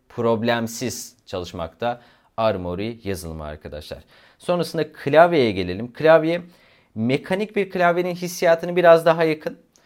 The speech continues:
Çünkü piyasada çoğu zaman böyle sonuna kadar bastırdığınızda yumuşak bir, e, malzemeye indiğiniz hissiyatı veren tuşlar da var. Bir yandan da o kadar gürültülü değil ama bir yandan da hissiyatını korumuşlar açıkçası.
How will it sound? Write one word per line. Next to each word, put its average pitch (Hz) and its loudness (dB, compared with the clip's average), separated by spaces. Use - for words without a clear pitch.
Çünkü 143 -8
piyasada 143 -4
çoğu 143 -2
zaman 143 -6
böyle 139 -4
sonuna 139 -4
kadar 135 4
bastırdığınızda 135 0
yumuşak 123 -8
bir, 139 -10
e, 104 -4
malzemeye 117 -4
indiğiniz 120 -6
hissiyatı 120 -4
veren 117 -2
tuşlar 131 -2
da 107 -4
var. - -12
Bir 131 0
yandan 160 4
da 175 2
o 165 0
kadar 165 2
gürültülü 160 -4
değil 175 -6
ama 151 -4
bir 156 0
yandan 147 -2
da 180 -8
hissiyatını 147 -4
korumuşlar 139 -2
açıkçası. - -10